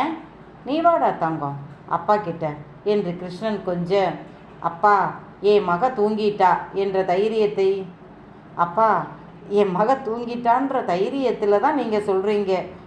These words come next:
உங்களுக்கு தைரியம் இருந்தா என் மக முன்னாடி நீங்க இப்படி உங்க மகளை கொஞ்சுங்க பார்க்கலாம்" என்றான் குறும்பாக நிமலன்.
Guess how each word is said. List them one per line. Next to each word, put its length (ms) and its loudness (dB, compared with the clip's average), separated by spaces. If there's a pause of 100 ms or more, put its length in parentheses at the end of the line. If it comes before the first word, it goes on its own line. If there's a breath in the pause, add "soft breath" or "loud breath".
(120)
உங்களுக்கு 420 0
தைரியம் 520 0
இருந்தா 500 2
என் 240 -2
மக 240 -2
முன்னாடி 420 0
நீங்க 240 -2
இப்படி 400 0
உங்க 300 0
மகளை 300 2
கொஞ்சுங்க 600 0
பார்க்கலாம்" 540 2 (280 loud breath)
என்றான் 540 0
குறும்பாக 500 2
நிமலன். 540 2